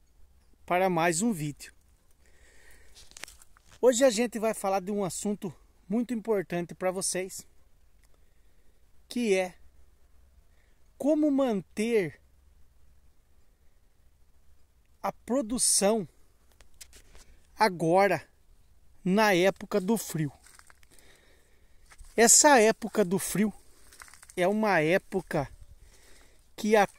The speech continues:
planta vem a parar de desenvolver. Porém, existe produto e existe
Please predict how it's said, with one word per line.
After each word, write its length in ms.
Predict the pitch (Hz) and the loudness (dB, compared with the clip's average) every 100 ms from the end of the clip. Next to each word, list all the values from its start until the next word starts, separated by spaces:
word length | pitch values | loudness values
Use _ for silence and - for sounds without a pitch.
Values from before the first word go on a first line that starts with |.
| - - | -20 -2
planta 500 | 170 185 214 - 143 - - _ - - - _ - - - - _ _ - - - _ _ _ | 6 6 6 0 -14 -16 -20 _ -20 -20 -20 _ -20 -20 -20 -20 _ _ -20 -20 -20 _ _ _
vem 500 | 165 135 165 196 208 - - _ _ _ _ _ - _ - - _ - | -12 0 2 2 -2 -10 -20 _ _ _ _ _ -20 _ -20 -20 _ -2
a 120 | 185 | -2
parar 720 | - - 269 190 160 185 - - - - _ - - - - - _ - | 0 4 6 6 4 0 -4 -20 -20 -20 _ -20 -20 -20 -20 -20 _ -10
de 140 | - 175 | -6 -4
desenvolver. 1040 | 160 214 180 220 233 226 262 175 156 139 - _ - _ _ _ - _ - - - - - _ _ _ | -2 -2 2 2 4 4 2 2 -2 -4 -10 _ -20 _ _ _ -20 _ -20 -20 -20 -20 -20 _ _ _
Porém, 400 | 277 262 294 311 | 6 8 8 6
existe 760 | 285 202 277 285 - - 196 123 _ - _ _ _ - - - _ - | 6 6 6 6 4 0 -2 -2 _ -20 _ _ _ -20 -20 -20 _ 0
produto 720 | 240 202 147 208 254 - 240 - - - - - - - - - - - - | 4 4 4 0 0 -2 -6 -8 -20 -20 -20 -20 -20 -20 -20 -20 -20 -12 -2
e 120 | 226 | 0
existe 800 | 233 185 240 262 - 262 170 | 2 2 4 2 2 0 0